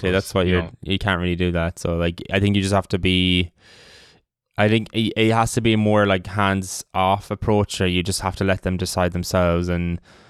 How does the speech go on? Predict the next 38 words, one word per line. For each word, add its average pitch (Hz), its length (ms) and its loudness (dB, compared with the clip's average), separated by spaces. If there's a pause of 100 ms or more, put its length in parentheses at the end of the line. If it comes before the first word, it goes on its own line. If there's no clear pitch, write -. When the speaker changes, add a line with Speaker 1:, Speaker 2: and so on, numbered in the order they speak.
(480)
Speaker 2:
and 85 840 -6 (440)
I 80 100 -6
don't 80 140 -4
know, 76 160 -4
yeah, 78 320 -2
and 101 160 0
implement, 104 500 0 (260)
yeah, 95 220 0 (160)
I 104 180 2
get 104 240 -6
with, 110 120 -2
that's 117 200 0
just 104 140 0
with 101 120 2
the - 80 -2
exercise 92 420 -4
part. 87 180 -2
There's, 90 280 -4
there's 92 300 -8
a 98 60 0
whole 95 240 4
other 92 160 2
thing 87 240 0
with, 85 140 -2
like, 85 320 -4 (240)
trying 95 220 -2
to 87 40 -6
get 87 180 -8
them 90 120 -10
to 87 120 -10
eat 90 140 -6
healthy. 87 640 -4 (520)
<laughs> - 100 -8 (1040)
Speaker 1:
Yeah. 98 320 2 (1000)
Okay. 107 420 0 (140)
Well, 123 220 4
that's, 135 320 0
uh, 117 380 4